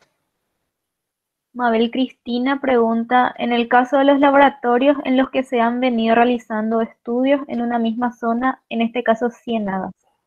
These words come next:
¿de qué manera se podría compilar la información de manera que se co-, sea comparable, dado que en todos los estudios no se tienen en cuenta las mismas variables?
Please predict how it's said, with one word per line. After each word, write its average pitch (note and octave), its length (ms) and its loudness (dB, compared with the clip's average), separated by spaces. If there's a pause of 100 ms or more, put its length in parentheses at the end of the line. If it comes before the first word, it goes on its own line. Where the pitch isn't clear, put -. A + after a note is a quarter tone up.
(320)
¿de A3+ 100 2
qué B3+ 120 2
manera C4 500 6
se B3+ 80 0
podría A#3 540 4 (100)
compilar A#3+ 640 4
la A#3+ 60 2
información A#3+ 760 -2
de A3+ 80 -4
manera G#3+ 480 -2
que A3+ 140 -10
se A#3 140 -12
co-, A3+ 280 -2 (340)
sea G#3+ 180 2
comparable, A#3 760 2 (420)
dado A3+ 380 6
que B3+ 100 -2
en A3+ 180 0
todos B3 240 4
los C#4+ 200 4
estudios B3 600 0 (400)
no C4 200 -2
se C#4+ 160 0
tienen A#3+ 340 -4
en A#3+ 140 -4
cuenta G#3 340 0
las A3+ 180 2
mismas G#3+ 320 -2
variables? G3+ 460 -2